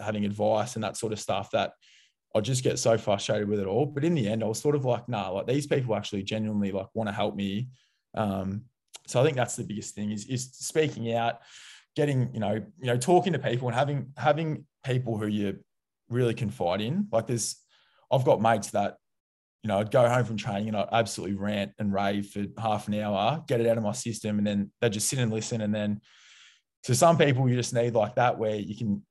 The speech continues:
you know, get all your shit out of your, you know, your brain that you've been thinking for weeks and weeks. But, um,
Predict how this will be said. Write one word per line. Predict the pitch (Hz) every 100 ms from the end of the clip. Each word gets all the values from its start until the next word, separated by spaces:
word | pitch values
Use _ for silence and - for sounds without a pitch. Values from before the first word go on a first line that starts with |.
| _
you | 101
know, | 101 104 101 -
get | 135 127
all | 120
your | 104
shit | - 113 107
out | 104
of | 101
your, | 101 95 82 -
you | 101
know, | 92 95 95
your | - 101
brain | - 98 107
that | 90
you've | 101 101
been | 104 101
thinking | 101 113 110 104
for | 104 98 -
weeks | 104 110 -
and | 95
weeks. | 104 113 -
But, | 98 92 -
um, | 101 98 98 95 101